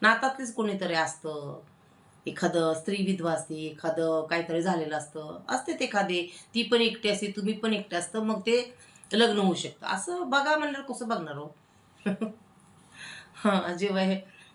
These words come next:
लोक काहीही प्रश्न करायला लागले तरी सुद्धा काय हरकत नाही, तुम्ही करू शकता. कारण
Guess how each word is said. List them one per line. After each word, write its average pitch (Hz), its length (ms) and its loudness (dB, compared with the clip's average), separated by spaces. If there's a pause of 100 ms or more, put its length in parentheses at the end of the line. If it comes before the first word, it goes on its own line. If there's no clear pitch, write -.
(120)
लोक 214 540 2
काहीही 190 340 2
प्रश्न 190 340 -4
करायला 185 280 0
लागले 175 220 -6 (480)
तरी 240 140 6
सुद्धा 247 200 2
काय 226 260 6
हरकत 190 320 -4
नाही, 175 120 -6
तुम्ही 180 260 -6
करू 208 200 -2
शकता. 190 300 -8
कारण 175 600 -2